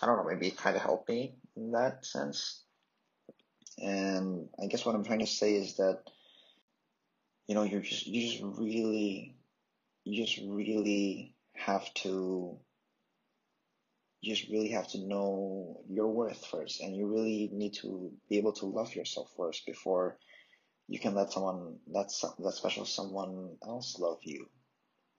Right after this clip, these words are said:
right? And I guess, like, the best love stories are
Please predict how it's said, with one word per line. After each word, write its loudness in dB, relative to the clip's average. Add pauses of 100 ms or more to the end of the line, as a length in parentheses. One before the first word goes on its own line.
(260)
right? -2 (360)
And -4 (1000)
I 4
guess, 6 (180)
like, -2 (680)
the 0
best 4
love 8
stories 2
are 6